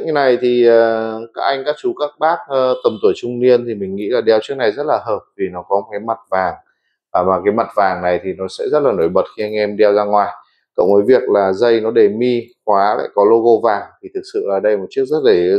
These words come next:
rất đáng để chơi. À, bộ máy hai nghìn năm trăm thì cũng rất là đáng tin cậy khi nó, nó có chuẩn chính xác, ờ, C O S C chronometer.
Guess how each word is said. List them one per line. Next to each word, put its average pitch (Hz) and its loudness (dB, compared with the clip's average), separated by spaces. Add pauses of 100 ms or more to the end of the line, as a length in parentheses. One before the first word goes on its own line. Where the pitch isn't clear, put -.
(120)
rất 139 -4
đáng 104 0
để 120 0
chơi. 135 4 (520)
À, 127 2
bộ 139 4
máy 127 2
hai 156 -2
nghìn 135 -4
năm 139 -4
trăm 143 0
thì 127 -4
cũng 117 -8
rất 175 -2
là 156 -2
đáng 107 -2
tin 131 -6
cậy 139 2
khi 127 -4
nó, 120 -4
nó 110 -8
có 107 -2 (100)
chuẩn 107 -2
chính 95 -14
xác, 143 -2 (100)
ờ, 117 2 (440)
C - 0
O 127 6
S 127 -4
C - - (100)
chronometer. 123 2